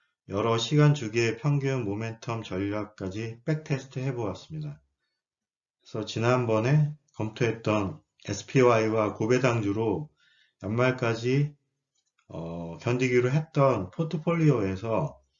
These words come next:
이 평균 절대 모멘텀을 추가하면 엠디디 감소가 가능할 것으로 예상이 됩니다. 어, 실제로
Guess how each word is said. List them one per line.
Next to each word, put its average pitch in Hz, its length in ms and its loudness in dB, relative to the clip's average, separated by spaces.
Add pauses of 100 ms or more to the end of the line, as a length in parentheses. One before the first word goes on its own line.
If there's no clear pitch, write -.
(380)
이 107 240 -2
평균 160 640 2
절대 123 340 0
모멘텀을 117 600 -2
추가하면 123 760 -2 (580)
엠디디 117 400 2
감소가 113 800 -2 (340)
가능할 123 500 0
것으로 120 440 -2
예상이 104 420 -2
됩니다. 85 560 -8 (760)
어, 80 300 -14
실제로 151 840 4